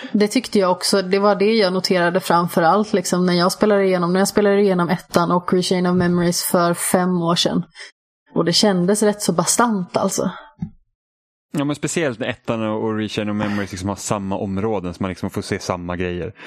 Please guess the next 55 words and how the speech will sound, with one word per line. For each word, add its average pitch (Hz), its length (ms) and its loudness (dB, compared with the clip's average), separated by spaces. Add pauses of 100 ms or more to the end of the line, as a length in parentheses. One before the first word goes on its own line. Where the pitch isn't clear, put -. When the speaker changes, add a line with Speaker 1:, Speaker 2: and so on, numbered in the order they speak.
Speaker 1:
Ja. 196 420 4
Speaker 2:
Sen 165 140 0
så, - 140 -10
sen - 320 -4
så 208 100 -4
har - 20 -2
jag 175 40 -2
ju 151 60 -4
sett - 340 -4
så 139 80 0
här 110 100 -2
achievement-listan 110 680 -4
vilka 101 240 -2
typ 101 200 -8
världar 95 300 -2
som 95 140 -6
finns 98 260 -6
med 92 320 -4
i, 87 340 -4 (1400)
i, 104 320 -2
eh, 95 180 -4
Kingdom 98 300 -6
Hearts - 280 -4
två. 113 240 -2
Det 120 100 -4
är - 100 -6
också - 300 -6
samma. 101 360 -6
Ska - 120 -6
de 123 100 -2
liksom 127 220 -6
gå 127 140 -4
igenom 147 640 -4 (760)
Speaker 1:
Det 208 160 0
är 208 40 4
inte 185 240 2
bara 196 280 4
Speaker 2:
filmstoriesarna? 190 260 2
Speaker 1:
samma. - 400 -2 (360)
Speaker 2:
Ehm, 143 360 -4
nej, 170 220 -2
men 135 100 -2
alltså 131 220 -4
en 147 140 -2
del, 95 580 -4
en 127 120 -2
del 107 200 -2
samma. 76 320 -6
Ska - 180 -4
de 139 120 -4
gå 135 140 -4
igenom 151 400 -2
de 127 180 -2
filmstoriesarna 117 840 -2
igen 127 560 -4